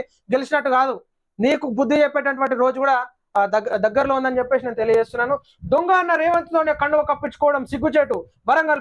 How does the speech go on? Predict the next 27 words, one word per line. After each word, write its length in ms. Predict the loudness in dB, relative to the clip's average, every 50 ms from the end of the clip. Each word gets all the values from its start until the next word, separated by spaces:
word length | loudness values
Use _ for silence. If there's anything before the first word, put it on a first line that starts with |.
| 0 2
పార్లమెంటరీ 480 | 2 2 2 0 -2 -2 -2 -2 -2
స్థాయి 220 | 0 0 0 0 0
సమావేశంలో 640 | -2 -2 0 0 0 0 -2 -2 -2 0 0 0
హరీష్ 300 | 0 0 -2 -2 -2 -2
రావు 100 | -2 0
విమర్శలు. 680 | 0 0 0 -2 -2 -2 0 2 2 2 2 0 -2 -6 -14 _ _ _ _ -2
దొంగ 260 | 0 0 2 2 2
అన్న 240 | 2 4 2 2 2
రేవంత్ 420 | 2 2 2 0 -2 -4 -2 -2
తోనే 200 | -2 0 0 0
కాదు, 180 | 0 0 0 -2
మల్లారెడ్డి 600 | -2 -2 -2 0 2 2 2 2 0 -2 -2 -2
కూడా 160 | 0 0 0
కేసీఆర్ 400 | 0 0 -2 -2 0 -2 -2 -2
ని 60 | -2
దొంగ 260 | 0 -2 0 0 0
అన్నాడు, 420 | 0 0 0 -2 -2 -2 -2 -4 -6 _ _ _ _ _ _ -2
ఎన్నో 220 | 2 4 4 4 4
విమర్శించాడు. 680 | 2 0 0 0 -2 -2 -4 -6 -4 -4 -4 -4 -6 _ _ -2
మరి 80 | -2
ఎట్లా 180 | 0 0 0 0
చేర్చుకున్నారు 420 | 0 0 -2 -4 -4 -2 -2 -2
అప్పుడు? 240 | 0 -2 -4 -4 -6 -8 _ _ _ _ _ _ _ _ _
ప్రజలారా 420 | -2 0 0 2 2 2 0 0 -2
ఇక 100 | -2 -4
మీరే 280 | -2 -2 0 0 0
తెలుసుకోవాలి. 480 | 0 -2 -4 -6 -4 -4 -4 -4 -4